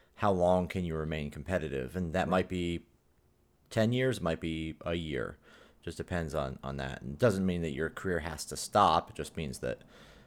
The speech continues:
Speaker 1: you know, essentially you're, you're, you're, you're trying to improve your total every year. If it's not improving, then, then, you know, you gotta look at what your,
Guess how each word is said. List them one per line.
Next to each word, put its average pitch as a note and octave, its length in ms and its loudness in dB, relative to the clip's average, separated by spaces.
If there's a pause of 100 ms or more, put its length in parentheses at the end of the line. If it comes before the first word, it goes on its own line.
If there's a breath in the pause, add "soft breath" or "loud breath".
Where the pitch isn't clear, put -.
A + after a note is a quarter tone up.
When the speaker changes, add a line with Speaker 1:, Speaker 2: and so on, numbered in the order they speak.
(160 loud breath)
Speaker 1:
you F2+ 80 -6
know, A1+ 280 -4
essentially D2 540 -4
you're, C#2 440 -4 (360)
you're, F2+ 200 -2
you're, D#2 300 -4 (440)
you're A2+ 80 2
trying C3+ 220 8
to A2+ 60 10
improve G#2 280 4
your F#2+ 80 4
total F2+ 340 2
every D2 240 -2
year. D2 280 -2
If C2+ 120 -8
it's - 160 -12
not F2 220 2
improving, D#2 600 -2
then, C2+ 260 -6 (760 soft breath)
then, C#2+ 300 -6
you C#2 140 -6
know, A#1+ 180 -8 (400)
you D#2 80 -8
gotta D2+ 160 0
look C#2+ 240 -4
at - 180 -6
what D2 200 -6
your, C2+ 320 -6